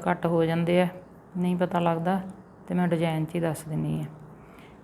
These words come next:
ਤੇ ਆਹ ਪੂਰੀ ਆਪਾਂ ਉਲਟੀ ਸਿਲਾਈ ਉਲਟੀ ਉਲਟੀ ਬਣਾ ਕੇ ਕੰਪਲੀਟ ਕਰਦੇ ਹਾਂ ਜੀ। ਲਓ ਜੀ, ਆਪਾਂ ਉਲਟੀ ਸਿਲਾਈ ਬਣਾ ਲਈ।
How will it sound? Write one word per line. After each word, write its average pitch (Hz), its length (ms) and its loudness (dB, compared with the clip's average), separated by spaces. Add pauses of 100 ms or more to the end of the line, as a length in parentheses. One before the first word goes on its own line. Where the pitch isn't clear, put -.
ਤੇ 180 80 2
ਆਹ 180 100 4
ਪੂਰੀ 185 320 4
ਆਪਾਂ 185 220 2
ਉਲਟੀ 170 320 0
ਸਿਲਾਈ 165 360 0 (400)
ਉਲਟੀ 170 300 0
ਉਲਟੀ 165 240 0
ਬਣਾ 160 240 0
ਕੇ 170 120 2
ਕੰਪਲੀਟ 165 480 0
ਕਰਦੇ 151 320 -2
ਹਾਂ 156 80 0
ਜੀ। 156 160 -4 (4000)
ਲਓ 190 180 2
ਜੀ, 175 80 4
ਆਪਾਂ 180 240 0
ਉਲਟੀ 180 280 2
ਸਿਲਾਈ 180 300 2
ਬਣਾ 180 260 4
ਲਈ। 185 220 2